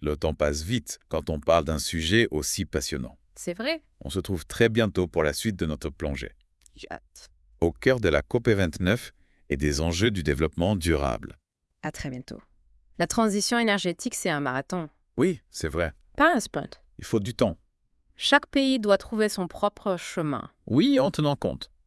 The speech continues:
Speaker 2: De ses spécificités. Et de ses contraintes.
Speaker 1: Justement, en parlant de spécificité,
Speaker 2: Oui.
Speaker 1: on a évoqué tout à l'heure l'inauguration
Speaker 2: Mhm.
Speaker 1: du tribunal de première instance à Dakhla.
Speaker 2: Ah oui,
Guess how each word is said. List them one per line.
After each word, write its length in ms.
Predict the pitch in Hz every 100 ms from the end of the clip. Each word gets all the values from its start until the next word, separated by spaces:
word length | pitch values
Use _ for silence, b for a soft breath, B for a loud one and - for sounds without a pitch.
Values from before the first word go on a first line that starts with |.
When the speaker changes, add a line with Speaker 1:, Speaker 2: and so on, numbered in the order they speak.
| -
Speaker 2:
De 180 | 170 185
ses 180 | -
spécificités. 880 | 165 - 180 180 180 - 151 - 143 - _ _ -
Et 100 | 226
de 80 |
ses 160 | 196 -
contraintes. 680 | - - - 147 - - -
Speaker 1:
Justement, 640 | 98 131 220 - 190 87 b b b -
en 100 | 98
parlant 300 | 123 131 135
de 100 | 92
spécificité, 880 | - 110 - 107 110 95 - 65 - -
Speaker 2:
Oui. 380 | 302 359 185 147 -
Speaker 1:
on 120 | 98
a 120 | 85
évoqué 400 | 87 92 - 104
tout 140 | 98 95
à 100 | 92
l'heure 200 | 107 95
l'inauguration 1040 | 85 113 160 147 107 104 101 95 - 78 - -
Speaker 2:
Mhm. 500 | 285 440 233 269 294
Speaker 1:
du 120 | -
tribunal 600 | - 120 117 113 117 110
de 100 | 92
première 420 | - - 151 135
instance 580 | 85 73 71 73 98 104 -
à 80 | 85
Dakhla. 400 | 78 73 - - - _ _
Speaker 2:
Ah 180 | - 294
oui, 120 | 240